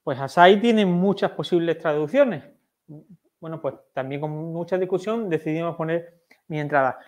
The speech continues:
Lo decidimos no es porque nosotros nos reunimos en un chat, y lo, sino que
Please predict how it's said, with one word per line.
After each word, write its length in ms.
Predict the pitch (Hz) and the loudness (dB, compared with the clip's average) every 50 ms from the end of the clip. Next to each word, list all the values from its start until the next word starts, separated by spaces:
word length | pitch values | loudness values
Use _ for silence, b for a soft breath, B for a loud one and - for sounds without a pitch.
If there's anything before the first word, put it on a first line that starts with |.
| B B | B B
Lo 80 | 170 | 6
decidimos 480 | 170 175 165 170 160 160 180 196 240 247 | 6 6 6 4 4 4 6 6 6 6
no 80 | 247 | 4
es 60 | 233 - | 4 4
porque 220 | - 214 190 196 | 4 4 4 2
nosotros 300 | 175 160 - 180 180 180 | 2 0 -2 0 0 2
nos 80 | 175 165 | 4 4
reunimos 540 | 170 165 165 170 175 175 170 165 156 156 | 4 4 4 2 0 0 0 0 0 0
en 120 | 151 156 156 | 0 0 -2
un 120 | 160 151 147 | -2 -4 -2
chat, 320 | - 175 165 165 156 147 | 2 4 6 6 6 4
y 100 | 156 151 | 4 2
lo, 320 | 147 151 151 147 156 165 160 | 2 0 0 0 -2 -4 -6
sino 260 | - - 143 131 127 | -8 -10 -10 -2 4
que 200 | - 139 139 | 6 6 6